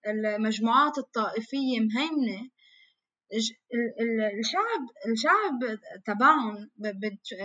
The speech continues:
بين، بين، آه، مزدوجين، يعني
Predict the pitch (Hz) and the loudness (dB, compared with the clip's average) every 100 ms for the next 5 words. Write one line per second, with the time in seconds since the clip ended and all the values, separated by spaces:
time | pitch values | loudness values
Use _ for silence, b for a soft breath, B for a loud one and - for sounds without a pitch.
0 | 202 202 226 214 214 214 214 202 202 196 | -6 0 2 2 0 -2 -2 -4 -6 -6
1 | 202 _ - 220 220 214 220 285 320 277 | -10 _ -2 0 2 2 4 4 2 2
2 | 208 190 196 | -2 -6 -10